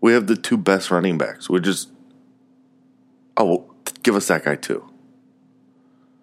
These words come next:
We have, like,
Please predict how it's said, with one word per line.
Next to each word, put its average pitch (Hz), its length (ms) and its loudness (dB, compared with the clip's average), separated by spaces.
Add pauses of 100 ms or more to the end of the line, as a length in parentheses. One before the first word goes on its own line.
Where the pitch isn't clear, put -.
(3250)
We 101 120 4
have, 101 180 4
like, 95 300 4